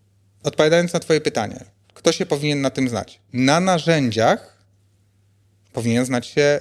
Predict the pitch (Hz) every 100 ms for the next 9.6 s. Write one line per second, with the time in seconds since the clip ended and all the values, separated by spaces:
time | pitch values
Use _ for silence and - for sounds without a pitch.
0 | - - 135 151 135 - - - _ _
1 | _ _ _ _ _ - 117 139 143 -
2 | - - 190 240 127 107 - 123 120 123
3 | 117 117 143 127 110 107 - 113 110 107
4 | 107 107 - - 113 - 135 120 127 -
5 | 123 117 - 131 123 131 123 - - 135
6 | 143 135 131 123 123 127 123 104 120 170
7 | - _ _ _ _ _ 117 117 113 139
8 | 175 247 120 135 - - 110 113 123 123
9 | - 170 156 117 -